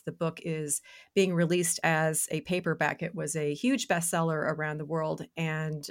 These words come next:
um, so now I know, and I know readers love getting, uh, the paperback version, um, in many cases. So it's, it's great, uh, that we get a chance to talk to Eliza now that the book has been out in the world again.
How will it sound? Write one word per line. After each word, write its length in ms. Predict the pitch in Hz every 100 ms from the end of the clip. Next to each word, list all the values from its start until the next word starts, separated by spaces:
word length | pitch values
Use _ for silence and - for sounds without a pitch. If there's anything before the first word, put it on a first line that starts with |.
| -
um, 240 | 156 160
so 160 | - 190
now 360 | 180 180 190 - - -
I 120 | - 220
know, 240 | 240 233 240
and 100 | 208
I 60 |
know 160 | 208 220
readers 340 | 196 196 190
love 300 | 185 180 175
getting, 520 | 175 175 175 175 175 170
uh, 340 | - 165 160 160 156 -
the 160 | 170
paperback 600 | 175 214 214 180 170 170 170
version, 640 | 160 156 160 156 160 - -
um, 160 | 160 151
in 120 | 165
many 220 | 170 190 185
cases. 500 | - 147 147 165 160
So 260 | - 170
it's, 280 | 160 160 -
it's 160 | - 175
great, 520 | 160 185 185 - - -
uh, 220 | 170 160
that 180 | 160 156
we 80 | 170
get 140 | 175
a 60 | 165
chance 420 | 170 170 160 -
to 80 | 170
talk 320 | - 175 - - -
to 380 | 170 160 160 -
Eliza 400 | 170 160 160 156
now 160 | 160 151
that 140 | 151
the 60 | -
book 240 | 165 165 165
has 100 | 165
been 220 | 151 147 -
out 220 | 160 156
in 80 | 165
the 80 | 156
world 380 | 143 175 185 165
again. 320 | 147 123 165